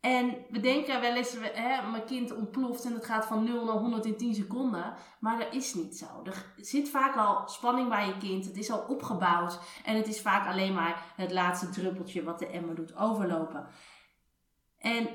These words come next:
weet je, als jouw kind zijn emmer al half vol zit, als die uit school komt, ja, dan hoeft er nog maar weinig te gebeuren voordat hij daadwerkelijk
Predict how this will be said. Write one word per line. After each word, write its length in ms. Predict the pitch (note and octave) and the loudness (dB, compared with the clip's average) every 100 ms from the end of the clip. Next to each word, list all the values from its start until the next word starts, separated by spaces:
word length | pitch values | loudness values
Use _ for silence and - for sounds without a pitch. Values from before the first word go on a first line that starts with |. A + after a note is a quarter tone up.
| - | -4
weet 200 | A3+ B3 | -2 0
je, 120 | C4 | 2
als 120 | A#3+ | 2
jouw 420 | C4 A#3+ A#3+ - - | 4 6 4 2 -2
kind 240 | C4+ B3+ | 2 2
zijn 120 | C4 | 2
emmer 300 | B3+ B3 A3+ | 2 6 6
al 160 | - A3 | 8 6
half 340 | G#3 A3+ A3+ | 8 6 6
vol 180 | B3+ B3+ | 2 0
zit, 500 | - G3 G3 A3 - | 0 0 0 -2 -4
als 220 | A3 A3+ | -2 -2
die 120 | - F3+ | -2 -2
uit 140 | G3+ | -2
school 260 | A#3+ C4 C4 | 0 0 0
komt, 560 | F3 F3+ B3+ - - | -2 0 -4 -6 -12
ja, 180 | - A3 | -4 0
dan 140 | G#3+ C#4 | 4 4
hoeft 160 | D#4+ | 6
er 80 | E4 | 4
nog 80 | D4 | 4
maar 160 | A#3+ | 4
weinig 340 | G#3+ B3 C4+ - | 6 6 4 0
te 100 | A3+ | -4
gebeuren 640 | G3+ G3 A3+ F3+ - - | -2 -2 -2 -2 -4 -6
voordat 440 | - C4+ C4+ A3+ G#3+ | -6 0 2 2 -2
hij 100 | F#3+ | -2
daadwerkelijk 640 | F#3+ F#3+ G3+ G3+ F3+ | -2 2 0 2 -2